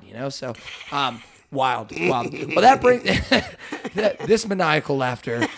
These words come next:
We're, we're, you have, you have, you have clearly been prepared for the gauntlet long before you ever came in contact with this show. And that brings us to our final question, number ten, firing and quitting stories, or as we affectionately call it,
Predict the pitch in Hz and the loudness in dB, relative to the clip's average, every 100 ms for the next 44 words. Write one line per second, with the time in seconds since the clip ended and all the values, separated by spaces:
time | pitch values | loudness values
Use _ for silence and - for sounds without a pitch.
0 | - 160 208 185 185 170 - - - 220 | 2 6 6 6 4 4 0 -6 -6 -4
1 | - 220 269 254 165 170 214 285 262 214 | -4 2 6 6 6 -4 4 8 8 6
2 | 160 - 202 170 - _ _ - 277 247 | 4 -6 -6 -6 -8 _ _ -2 4 4
3 | 151 - - 170 190 202 202 208 214 214 | 2 -10 -12 -4 0 2 0 0 -2 -2
4 | 185 143 151 349 - 156 156 160 165 147 | -4 -4 -2 -4 0 2 2 2 -4 -6
5 | 151 147 160 156 147 143 156 165 156 139 | -2 0 0 -4 -4 0 0 0 -6 -6
6 | 156 143 135 139 143 135 139 123 147 135 | -6 -4 -6 -8 -8 -6 -6 -6 -8 -8
7 | 131 139 160 135 143 - 139 120 - - | -8 -8 -10 -10 -6 -4 -2 -4 -8 -20
8 | - 196 262 - 220 175 160 156 165 147 | -14 -4 -2 0 -2 0 -2 0 4 4
9 | - 151 160 160 151 131 - 135 131 196 | 4 2 2 2 0 0 -4 -10 2 4
10 | 233 196 - 131 123 117 - _ - 226 | 4 0 0 -6 -6 -10 -20 _ -2 4
11 | 208 277 277 269 240 180 - 160 139 - | 6 6 4 0 -4 -6 -4 -4 -4 -10
12 | 156 135 131 151 139 123 147 208 240 - | -10 -8 -10 -8 -8 -8 -8 -4 -6 -4
13 | 180 165 175 170 147 - 131 131 139 _ | -8 -8 -10 -10 -8 -8 -8 -8 -12 _